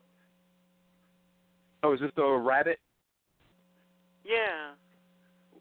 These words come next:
Speaker 1: Yeah, taking the rabbit out of there. Then he's walking <laughs> around eating the fucking food in his store.
Speaker 2: And then, like I said, it would make more sense if he wasn't a skinny fucker.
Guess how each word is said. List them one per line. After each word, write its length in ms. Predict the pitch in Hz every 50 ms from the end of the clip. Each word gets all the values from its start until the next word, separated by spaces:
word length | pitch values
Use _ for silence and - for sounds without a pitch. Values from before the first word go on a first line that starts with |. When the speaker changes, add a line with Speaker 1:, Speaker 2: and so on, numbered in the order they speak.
| _ _ _ -
Speaker 1:
Yeah, 200 | 123 123 120 113 -
taking 220 | 139 143 139 151 156
the 60 | 151
rabbit 360 | 147 147 143 143 139 143 143
out 160 | 135 135 139
of 80 | 135 127
there. 380 | 131 131 127 135 135 131 123 - _ _ _ _ _ _ _ -
Then 100 | 147 160
he's 140 | 190 175 160
walking 420 | 180 180 185 170 - 180 170 165
<laughs> 0 |
around 460 | 160 156 143 135 - - 175 170 - - - 190 - -
eating 360 | 156 165 190 175 - - 220
the 140 | 196 185 170 - -
fucking 320 | 156 160 160 - 165 151 - -
food 200 | 147 151 165 170
in 100 | 156 175
his 100 | 196 - - -
store. 400 | - 165 156 151 151 151 147 - - - - - _ _ _ _ _ _ _ _ _ _ _ _ _ _ _ _ _ _ _ _ _ _ _ _ _ _ _ _ _ _ _ _ - - 285 254 - - - - - _ _ _ _ _ _ _ _ _ _ _ _ _ _ _ _ _ - _ _ _
Speaker 2:
And 80 | - 190 202
then, 260 | 196 240 277 294 277 262 214 _ _ - - 226
like 200 | 226 247 233 -
I 80 | 233 220 -
said, 220 | - 233 220 202 196
it 80 | 226 277
would 140 | 294 294 285
make 200 | 302 320 359 349
more 200 | 330 311 294 277 - -
sense 160 | 320 302 277 -
if 60 | 269 247
he 120 | 240 240
wasn't 300 | 247 254 269 269 254 262
a 120 | 240 220 208 - - -
skinny 340 | - 262 254 262 240 226 196 - -
fucker. 480 | 196 190 175 - _ - 147 139 -